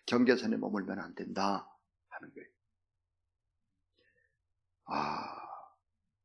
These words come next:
또 하나 보니까 이 세 번째 사탄의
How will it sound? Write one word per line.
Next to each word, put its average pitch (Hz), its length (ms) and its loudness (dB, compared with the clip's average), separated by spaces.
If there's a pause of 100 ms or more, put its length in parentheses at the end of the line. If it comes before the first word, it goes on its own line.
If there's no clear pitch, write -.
(480)
또 170 180 -4
하나 180 260 0
보니까 - 840 -8 (1500)
이 123 80 4
세 143 240 6
번째 - 360 2
사탄의 - 460 -2